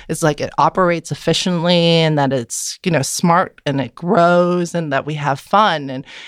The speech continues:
and that all of a sudden became my responsibility. That was my project as a designer. And I still feel that now. And,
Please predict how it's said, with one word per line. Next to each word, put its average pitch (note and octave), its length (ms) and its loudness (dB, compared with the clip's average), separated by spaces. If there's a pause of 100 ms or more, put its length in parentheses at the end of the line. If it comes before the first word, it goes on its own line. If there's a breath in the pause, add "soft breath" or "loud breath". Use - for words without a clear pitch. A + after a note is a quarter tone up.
and F3 220 0
that F3 260 2
all F#3 140 4
of F3 60 -4
a F#3 40 -8
sudden F3+ 220 -4
became F3+ 300 -4
my F3 80 0
responsibility. E3+ 640 -2
That D#3 260 2
was G3+ 160 -4
my F#3+ 140 0
project E3 480 0
as C3 120 -4
a - 60 -4
designer. A2 480 -4
And C3 160 0
I C#3+ 60 2
still G3 320 2
feel D3 240 -4
that C#3 200 -2
now. D#3 360 2
And, C3 120 -8